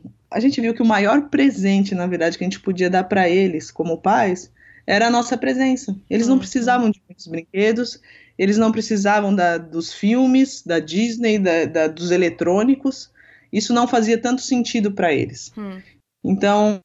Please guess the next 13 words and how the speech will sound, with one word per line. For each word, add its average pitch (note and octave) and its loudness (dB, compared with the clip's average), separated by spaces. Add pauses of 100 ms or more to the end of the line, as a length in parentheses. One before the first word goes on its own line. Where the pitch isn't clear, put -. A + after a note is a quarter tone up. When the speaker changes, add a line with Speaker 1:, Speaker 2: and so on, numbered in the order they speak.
(420)
Speaker 1:
o F#3 -6
que F#3+ -2
a F3+ 2
gente F#3+ 0
tem G3 0
investido, A3 0
lógico, F#3+ 0
que G3+ -6
a F#3+ -2
gente F#3 -8
tem F#3+ -4
aprendido F#3+ -2
a F3+ 0